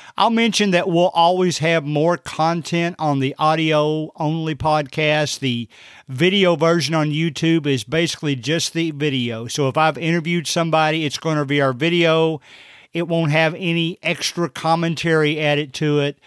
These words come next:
We'll have those additional things in the podcast as well, but it's just kind of a way to get to know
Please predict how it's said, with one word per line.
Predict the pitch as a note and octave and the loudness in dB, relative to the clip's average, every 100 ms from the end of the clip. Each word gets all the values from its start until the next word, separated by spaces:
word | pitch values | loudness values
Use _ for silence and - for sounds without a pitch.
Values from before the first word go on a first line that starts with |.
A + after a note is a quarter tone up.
| - - | -20 -20
We'll | - D3 E3 | -4 2 2
have | C#3+ D#3 D3 | 2 2 2
those | D3+ D#3 C3+ | 0 0 -2
additional | C#3 A#2+ F3 F#3+ - D3+ C#3 | -6 -2 0 0 0 0 -2
things | D3 C3+ C3+ C#3+ | -2 -2 -2 -4
in | F3+ D3 | -6 -6
the | C#3 | -6
podcast | - D#3 D3+ - D#3 D3 C3 | -2 -2 -2 -4 -2 -2 -2
as | D3 B2 | -6 -6
well, | C#3 F3 D#3 | -2 0 0
but | F3+ | 0
it's | B3+ G#3 | -4 -4
just | C4+ - | -4 -2
kind | - A3 | -2 0
of | F#3+ | 0
a | D#3 | 0
way | C3+ D3 D3+ | 2 2 2
to | C3+ | -2
get | A#2 D#3+ - | -4 -6 -4
to | C#3+ | -4
know | C#3 C#3+ D3+ D3+ D3+ | 0 2 4 2 0